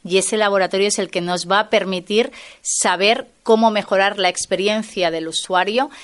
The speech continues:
y cómo hacerlo mejor en todos los sentidos, eh, protegiendo siempre, eh, la, la parte de, de data que comentabas, pero, desde luego, as an overall, o sea, la, el, el picture general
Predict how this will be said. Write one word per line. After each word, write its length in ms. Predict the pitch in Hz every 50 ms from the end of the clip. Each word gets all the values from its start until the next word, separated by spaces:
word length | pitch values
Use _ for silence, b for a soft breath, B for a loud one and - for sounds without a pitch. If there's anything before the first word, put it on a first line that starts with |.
| B B B
y 120 | 202 190
cómo 280 | - - 208 208 208 214
hacerlo 580 | 196 - - 208 202 185 208 208 214 208 - _ -
mejor 680 | 196 175 175 175 165 - - - 220 226 254 - - - _
en 160 | - 185 170
todos 240 | - 190 180 180 185
los 140 | 185 175 -
sentidos, 580 | - 175 165 160 165 190 180 160 151 143 - B B B B B
eh, 280 | - 175 156 143 147 - _ - -
protegiendo 560 | - 170 165 165 160 151 - 185 180 180 180 180
siempre, 600 | - - 196 185 180 180 202 196 202 220 226 220 B B B B -
eh, 360 | - 165 160 156 151 151 151 156
la, 240 | 156 156 151 151 147
la 200 | 165 156 147 143
parte 380 | - 156 151 160 - 180 175 165
de, 460 | 170 165 160 160 160 156 156 156 156
de 160 | 151 165 160
data 460 | 151 185 190 196 190 190 208 196 214 208
que 100 | 180 151
comentabas, 640 | - 170 160 156 160 156 214 208 220 233 277 294 - B B B B
pero, 200 | - 185 165 165
desde 280 | 156 160 156 - 170 160
luego, 480 | 160 175 175 175 202 220 240 226 - - -
as 180 | 175 170 165
an 140 | 170 160 170
overall, 500 | 165 156 165 175 185 208 240 269 285 - -
o 40 | 175
sea, 220 | - - 170 160
la, 320 | 165 165 160 160 165 165 165
el, 220 | - - 165 160
el 160 | - 180 170
picture 400 | 165 - 233 226 - - 247 233
general 560 | 226 233 220 208 196 185 185 202 233 277 294